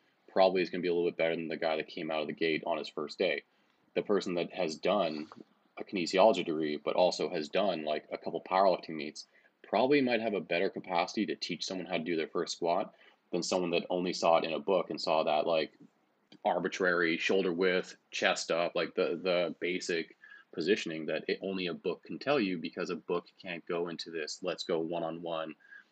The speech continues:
and figure out what's best for you." It's gotta be this blanket sort of technique, right? So the fact that it is very knowledge-based, but also very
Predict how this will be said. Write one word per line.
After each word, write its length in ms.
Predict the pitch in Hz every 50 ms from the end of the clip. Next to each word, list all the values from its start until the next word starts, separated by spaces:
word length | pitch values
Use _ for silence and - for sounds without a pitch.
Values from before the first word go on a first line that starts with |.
| _ -
and 140 | 87 85 -
figure 240 | - 95 82 85 82
out 80 | 76
what's 180 | 80 78 - -
best 260 | - 78 76 - -
for 100 | - 82
you." 340 | 80 82 92 95 80 71 78
It's 120 | 76 -
gotta 200 | - 82 78 82
be 100 | 73 78
this 120 | 78 76 73
blanket 560 | - - 80 78 80 80 82 80 - 80 -
sort 200 | - - 85 78
of 80 | 73 -
technique, 520 | - - - - - 113 107 76 - -
right? 260 | 82 80 80 90 113 - _ - - - - - - - _ _ _ _ _ _ _ -
So 160 | - 104 95
the 100 | 85 90
fact 260 | - 127 139 135 -
that 120 | 135 113
it 120 | 104 95 90
is 480 | 95 92 92 90 87 87 - - - _ _ _ _ _ _ -
very 640 | 90 87 90 98 104 104 104 101 101 101 98 95 - - _ _ _ _ _ _ -
knowledge-based, 920 | 85 82 82 80 80 85 92 101 113 110 107 - 117 120 127 127 - -
but 100 | - 90
also 240 | 90 90 87 - 87
very 240 | 85 90 85 82 76